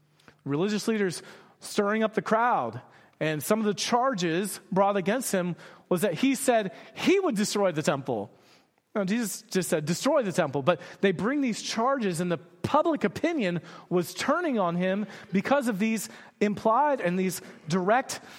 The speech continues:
prophecies of the destruction of the temple. Listen, the Jews were not only proud of their temple,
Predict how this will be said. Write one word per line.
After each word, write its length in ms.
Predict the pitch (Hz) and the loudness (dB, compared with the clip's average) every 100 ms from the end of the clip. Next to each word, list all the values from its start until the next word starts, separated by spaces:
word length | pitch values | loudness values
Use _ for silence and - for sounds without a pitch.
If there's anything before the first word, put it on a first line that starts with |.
| - | -2
prophecies 640 | - 226 294 190 196 190 | 2 2 2 -2 -2 -2
of 320 | - 196 190 | 2 2 2
the 80 | 180 | -2
destruction 640 | 175 - - 233 247 214 180 | -2 -4 0 -2 0 -4 -2
of 40 | |
the 120 | 170 | -2
temple. 420 | - 254 202 135 | 0 0 0 -2
Listen, 300 | 151 247 196 | 0 -2 0
the 100 | 165 | -2
Jews 640 | 151 135 285 294 180 180 - - - - | -2 -2 0 0 -2 -4 -10 -18 -12 -2
were 120 | 185 | 2
not 240 | 226 302 | 2 2
only 240 | 302 269 220 | 2 0 -2
proud 380 | - 254 262 | 2 4 4
of 80 | 247 | 2
their 120 | 196 | -2
temple, 560 | 180 233 233 180 151 151 | 0 0 2 0 0 -4